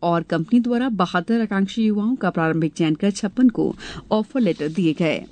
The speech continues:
छिंदवाड़ा के पांडुना में नागपुर भोपाल हाईवे पर कल एक भीषण हादसे में बाइक सवार बालक और बालिका की मौत हो गई। सॉइल हेल्थ और फर्टिलिटी योजना के अंतर्गत आगरमालवा जिले में निर्धारित चौदह हजार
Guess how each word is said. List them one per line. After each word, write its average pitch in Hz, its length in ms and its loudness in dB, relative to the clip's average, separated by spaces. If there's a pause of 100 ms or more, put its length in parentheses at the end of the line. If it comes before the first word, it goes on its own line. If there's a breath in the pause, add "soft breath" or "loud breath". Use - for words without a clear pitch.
(720 loud breath)
छिंदवाड़ा 233 380 0
के 269 160 -2
पांडुना 190 440 2
में 208 200 2
नागपुर 190 360 -2
भोपाल 190 360 0
हाईवे 160 360 0
पर 180 200 0
कल 170 240 -2
एक 165 140 0 (140)
भीषण 208 320 0
हादसे 185 400 -2
में 196 160 2
बाइक 156 300 -4
सवार 160 260 2
बालक 165 420 -2
और 180 100 2
बालिका 151 320 0
की 165 160 -2
मौत 156 340 0
हो 151 40 -4
गई। 139 280 -2 (560 loud breath)
सॉइल 220 320 0 (100)
हेल्थ 214 260 0
और 202 100 2
फर्टिलिटी 175 500 0
योजना 202 380 0
के 208 140 -2
अंतर्गत 165 480 0
आगरमालवा 160 520 2
जिले 180 200 0
में 175 120 2
निर्धारित 160 560 0 (300 loud breath)
चौदह 202 300 0
हजार 233 320 0